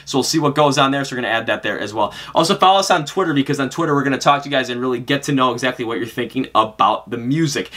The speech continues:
And follow us on Instagram, because that's where we also talk to you guys and get to know what you think about the music. But we do other things as well, such as our I G T V videos, which is more like a blog behind the scenes of what we're gonna be doing here at My Song of the Day Rock two thousand today,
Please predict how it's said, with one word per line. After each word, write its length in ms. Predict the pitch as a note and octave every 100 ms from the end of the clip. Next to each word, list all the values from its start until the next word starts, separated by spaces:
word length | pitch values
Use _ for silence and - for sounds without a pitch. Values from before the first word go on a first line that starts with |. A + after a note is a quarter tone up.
| - -
And 180 | D#3 D3
follow 220 | F#3 F#3
us 80 | F#3
on 100 | D#3+
Instagram, 420 | D#3 D3+ C#3 A#2+
because 380 | A#2+ D3+ C#3+ - - -
that's 220 | C#3+ G3
where 80 | A3+
we 80 | G3
also 240 | G3+ G#3+
talk 320 | E3 C#3+ D#3 D3
to 80 |
you 80 | D3+
guys 140 | C3+ C3
and 80 |
get 80 | C3
to 60 | C3+
know 120 | B2+
what 100 | B2
you 80 | B2
think 200 | C#3 B2
about 180 | A#2+ A#2+
the 60 |
music. 280 | A#2 B2 D#3 - -
But 100 | F3
we 100 | G#3
do 160 | A3 -
other 260 | F3 F3+ F#3+
things 320 | F#3+ F#3 E3+
as 260 | F3+ D3+ C3+
well, 260 | D3 C#3
such 340 | C3 D3+ C#3+ C#3+ -
as 260 | C#3+ C#3+ C#3
our 360 | - C3+ C3 B2 - - - _ C3
I 180 | D#3
G 440 | D#3+ C#3+ F3+ D#3+ D3+
T 320 | C#3 - E3+
V 380 | E3 E3 C3 C3+
videos, 320 | B2+ B2 B2
which 180 | B2+ B2
is 80 | C3
more 160 | C#3+
like 180 | C#3+ C#3
a 60 | A#2+
blog 400 | B2+ C3 C3+ C3
behind 340 | A2+ C#3+ C#3
the 60 | A#2+
scenes 260 | D3+ C#3+
of 280 | C3+ A#2 G#2+
what 180 | C#3 D3
we're 140 | D3
gonna 140 | C#3+ C3
be 120 | B2
doing 320 | B2+ C3 A#2+
here 220 | G#2+ C#3
at 80 | A2+
My 180 | B2 A#2
Song 240 | - B2
of 60 | G#2+
the 80 | A2+
Day 20 |
Rock 280 | A2 G#2+ -
two 120 | A2+
thousand 400 | A#2 G#2 G2+ F#2
today, 380 | - C#3 C#3+